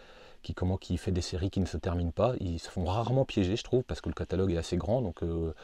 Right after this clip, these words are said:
je trouve que le ratio est quand même très faible. Et donc, je me suis lancé là-dedans, je me suis fait prendre au piège, j'ai beaucoup aimé ce genre, genre que je connaissais pas, donc j'avais pas,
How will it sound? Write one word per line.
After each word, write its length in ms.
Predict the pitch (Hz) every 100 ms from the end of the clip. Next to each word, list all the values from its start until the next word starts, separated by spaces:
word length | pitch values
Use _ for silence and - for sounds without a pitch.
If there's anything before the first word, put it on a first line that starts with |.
| -
je 80 | -
trouve 140 | 98
que 80 | -
le 60 | 87
ratio 340 | 90 - 113
est 20 |
quand 100 | 92
même 80 | 92
très 160 | - 90
faible. 240 | - 135 - - - - -
Et 100 | 104
donc, 240 | 143 - - - - -
je 140 | -
me 40 | 113
suis 140 | -
lancé 220 | 135 -
là-dedans, 300 | 160 120 139
je 60 | 175
me 40 |
suis 140 | - -
fait 80 | 127
prendre 240 | - 170
au 20 |
piège, 300 | - 151 139
j'ai 140 | 73 95
beaucoup 320 | 95 127 160
aimé 160 | 127 135
ce 180 | -
genre, 300 | 107 101 151 -
genre 260 | 98 123 -
que 120 | 110
je 120 | -
connaissais 340 | - 104 -
pas, 180 | 92 139 - - - -
donc 200 | 92 113
j'avais 180 | 104 104
pas, 300 | - 151 151